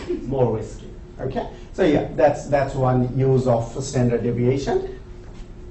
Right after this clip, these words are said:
Uh,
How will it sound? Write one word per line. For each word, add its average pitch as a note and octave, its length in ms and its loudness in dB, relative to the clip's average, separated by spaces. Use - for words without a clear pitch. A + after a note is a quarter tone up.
Uh, D3 520 6